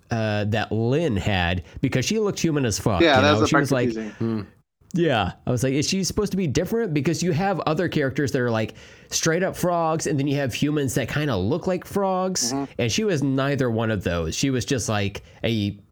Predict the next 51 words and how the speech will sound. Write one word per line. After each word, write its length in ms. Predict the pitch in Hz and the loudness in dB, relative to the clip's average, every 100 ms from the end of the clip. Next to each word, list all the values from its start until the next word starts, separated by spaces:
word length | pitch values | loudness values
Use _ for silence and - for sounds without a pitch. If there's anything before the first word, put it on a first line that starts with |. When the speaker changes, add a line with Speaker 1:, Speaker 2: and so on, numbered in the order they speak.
| - | -4
Speaker 1:
an 140 | 120 | -2
adult 340 | 113 127 123 - | 0 0 -2 -2
human 300 | 135 117 101 | -2 0 2
Speaker 3:
Mm-hmm. 140 | 90 | 2
Speaker 1:
woman. 260 | 95 78 76 | 0 0 0
Speaker 2:
Yeah, 160 | 123 | 0
she 40 | 107 | 0
Speaker 3:
Yeah. 60 | |
Speaker 2:
was, 80 | 95 | 0
like, 80 | 190 | 0
Speaker 1:
Like 100 | 120 | 0
Speaker 2:
some 80 | 101 | 0
Speaker 1:
the, 400 | 120 113 107 - - _ _ _ _ _ - - | 0 0 -2 -4 -12 _ _ _ _ _ -14 -4
yeah. 240 | 104 95 - _ - | -2 -2 -6 _ -6
Speaker 2:
she 140 | 175 | -2
was 80 | 165 | 2
the 60 | |
most 180 | 165 147 | 2 0
human 220 | - 147 | 0 0
looking 300 | 139 139 135 | 0 -2 -4
person 240 | 120 131 123 | -4 -4 -2
there, 120 | 131 | -2
because 200 | 131 123 | 0 2
everyone 280 | 185 196 170 | 4 4 2
kinda, 280 | - 151 135 | -2 -2 -2
like, 240 | 123 113 | -4 0
resembled 320 | - 151 135 | 2 4 4
a 20 | |
Speaker 1:
<laughs> 20 | 117 | 2
Yeah. 60 | |
Speaker 2:
frog. 420 | 113 117 110 107 - - - - | 0 0 0 -2 -8 -20 -20 -8
Like, 100 | 127 | 0
even 140 | 175 208 | 4 6
the 80 | 156 | 6
women, 320 | 175 143 117 | 6 4 0
some 100 | 156 | 0
of 40 | |
them 80 | 147 | 2
Speaker 1:
Yeah. 60 | 101 | 2
Speaker 2:
kinda 100 | 87 | 0
look 80 | - | -2
froggish, 540 | 120 120 120 - - | -2 -2 -2 -4 -6
Speaker 3:
Hmm. 80 | 104 87 _ _ - | -6 -8 _ _ -4
Speaker 2:
and 100 | 127 | 0
all 80 | 135 | 2
the 80 | 127 | 4
men 160 | 131 | 4
Speaker 1:
Mm-hmm. 60 | 120 | 2
Speaker 2:
look 140 | 110 | 0
more 200 | 117 117 | -4 -6
froggy, 500 | 110 110 107 110 101 | -6 -6 -6 -8 -12